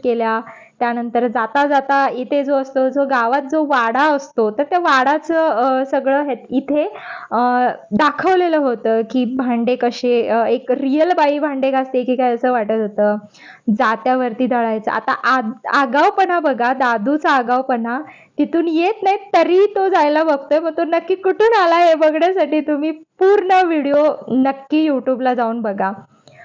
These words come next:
पार्किंगची इतकी मोठी सोय आहे इथे, पार्किंगसाठी खूप जागा आहे. So वेळ झालेली आहे back to home. सगळे आपापल्या घरी आता निघालेले आहेत आणि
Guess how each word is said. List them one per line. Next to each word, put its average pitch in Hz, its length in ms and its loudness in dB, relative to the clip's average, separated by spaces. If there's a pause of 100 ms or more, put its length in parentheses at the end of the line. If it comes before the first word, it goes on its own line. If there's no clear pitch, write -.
(260)
पार्किंगची 370 720 2
इतकी 330 560 -2
मोठी 294 460 0
सोय 302 460 0
आहे 247 280 -2
इथे, 247 720 0 (280)
पार्किंगसाठी 262 840 0
खूप 277 320 0
जागा 233 320 -2
आहे. 226 360 -2
So 233 140 -4
वेळ 254 440 0
झालेली 233 460 -4 (100)
आहे 226 440 2
back 208 600 -6
to 233 100 2
home. 208 360 -2 (480)
सगळे 269 440 2
आपापल्या 233 840 -2
घरी 233 340 -2
आता 208 260 -4
निघालेले 220 640 0
आहेत 214 560 0
आणि 208 640 0